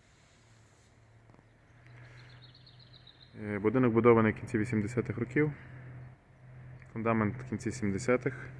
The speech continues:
Шість соток. Дуже гарна територія, обжитий район, сусіди, все є,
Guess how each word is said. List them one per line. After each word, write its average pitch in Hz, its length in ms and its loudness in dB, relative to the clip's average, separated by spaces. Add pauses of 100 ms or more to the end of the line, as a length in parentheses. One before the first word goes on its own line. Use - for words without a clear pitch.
(760)
Шість - 460 -10
соток. 123 340 -4 (1800)
Дуже 113 140 -6
гарна 113 240 4
територія, 120 600 6 (720)
обжитий 113 420 4
район, 113 400 8 (1160)
сусіди, 127 520 4 (260)
все 135 200 4
є, 101 140 4